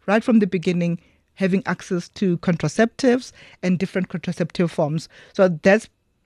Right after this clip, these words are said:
probably the best place to start to say, "Okay, am I ready financially to have a baby? Am I ready emotionally to have a baby? And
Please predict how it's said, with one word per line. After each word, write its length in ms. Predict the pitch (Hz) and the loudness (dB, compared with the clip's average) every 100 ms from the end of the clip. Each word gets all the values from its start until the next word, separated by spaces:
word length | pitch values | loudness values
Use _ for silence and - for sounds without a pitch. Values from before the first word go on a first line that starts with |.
| - | 2
probably 240 | 208 185 | 4 4
the 160 | 170 165 | 0 -2
best 380 | - 175 - - | 2 0 0 -2
place 180 | 156 | -2
to 160 | - 165 | -2 -8
start 300 | - 143 143 - | -4 -4 -4 -8
to 120 | - 170 | -8 -2
say, 260 | 160 147 | 0 0
"Okay, 260 | - - 143 - - - _ | -2 -2 -4 -6 -20 -20 _
am 220 | 214 247 233 | 2 4 4
I 120 | 226 | 2
ready 440 | 175 185 180 190 | 4 4 2 -4
financially 880 | 185 175 160 165 180 214 220 269 - - | -6 -4 -2 0 2 2 2 -2 -4 -14
to 100 | - | -6
have 180 | 160 151 | -4 -4
a 60 | 147 | -2
baby? 480 | 165 180 175 254 _ _ _ 196 | -2 0 0 -2 _ _ _ 0
Am 120 | 170 | 2
I 100 | 165 | 4
ready 400 | 156 170 175 196 | 6 4 4 2
emotionally 580 | 160 175 - 202 196 196 | 0 0 2 4 4 2
to 160 | - | 0
have 160 | 190 170 | 0 0
a 60 | 160 | 0
baby? 480 | 170 175 175 226 - _ - - - | 0 0 0 -2 -4 _ -20 -20 -6
And 480 | 190 185 185 190 - | 0 2 2 2 -2